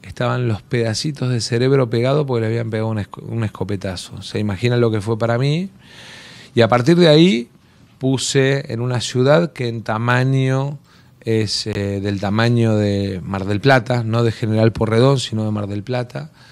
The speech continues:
Puse un sistema de cámaras, un sistema de botones de pánico, un sistema de cámaras en los colectivos, un sistema de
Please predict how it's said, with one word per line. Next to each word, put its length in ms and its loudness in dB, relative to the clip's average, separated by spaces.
Puse 320 -2
un 100 -2
sistema 440 -6
de 140 -4
cámaras, 440 -4
un 120 -6
sistema 400 -6
de 60 -2
botones 380 -6
de 120 -4
pánico, 360 -4
un 80 -4
sistema 400 -6
de 140 -2
cámaras 520 -2
en 100 -4
los 100 -6
colectivos, 680 -4
un 80 -6
sistema 540 -6
de 300 -2